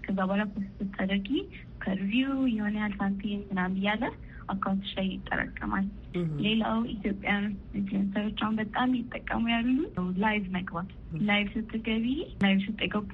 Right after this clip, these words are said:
Speaker 1: ሰዎች ጊፍት ላይኮች ይሰጥሻል። ላይክ በሰጡሽ ቁጥር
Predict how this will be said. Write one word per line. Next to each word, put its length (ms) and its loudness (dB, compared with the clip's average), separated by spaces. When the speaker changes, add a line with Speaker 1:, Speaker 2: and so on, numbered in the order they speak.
Speaker 1:
ሰዎች 440 0
ጊፍት 280 -6
ላይኮች 460 2
ይሰጥሻል። 560 -8
ላይክ 280 4
በሰጡሽ 520 -2
ቁጥር 300 -2